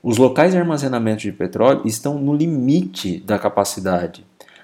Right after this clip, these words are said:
A demanda pela commodity caiu, mas a oferta não caiu na mesma proporção, de modo que gerou-se um grande estoque.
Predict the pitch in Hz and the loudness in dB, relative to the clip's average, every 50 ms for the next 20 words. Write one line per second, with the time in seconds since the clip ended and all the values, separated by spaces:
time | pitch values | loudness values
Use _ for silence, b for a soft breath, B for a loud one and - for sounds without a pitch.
0 | B B - 98 104 107 110 104 110 131 139 127 143 151 170 175 160 156 - 156 | B B -6 -4 -2 0 0 0 2 2 4 4 2 4 4 2 2 2 0 -2
1 | 139 120 110 107 101 - - - - - - 135 127 120 117 117 139 170 - - | 0 2 2 0 0 -2 -8 -16 -10 -2 0 0 2 2 2 2 2 0 0 -2
2 | - - 143 151 147 143 156 156 147 151 - - - 120 135 - 156 143 135 127 | -6 -4 -2 -2 0 2 2 2 0 0 0 0 2 2 2 -2 -4 -4 -2 -2
3 | 123 120 123 131 - 156 139 123 117 107 110 117 120 123 117 117 113 120 123 120 | -2 -2 -2 -4 -2 -2 0 0 0 -2 -2 -4 -6 -6 -6 -6 -6 -8 -10 -8
4 | - 123 120 - - 147 156 151 - - 139 123 107 90 90 - _ _ _ - | -6 -8 -6 -4 -4 -4 -4 -4 -4 -4 -4 -4 -4 -6 -8 -12 _ _ _ -12
5 | 110 120 135 127 110 101 98 95 98 101 113 127 135 - - - 139 135 160 160 | -4 -2 -2 0 0 0 0 0 0 0 -2 -4 -6 -6 -6 -6 -2 0 0 2
6 | 131 104 95 95 110 - - 143 151 151 139 120 117 104 101 101 101 95 - - | 2 2 0 0 -2 -4 -6 -6 -6 -6 -2 0 2 2 2 0 -2 -4 -8 -10
7 | - 139 135 - - - - 160 139 110 - - - - - | -12 -10 -10 -10 -6 -4 -2 -2 -2 -4 -6 -12 -16 -16 -16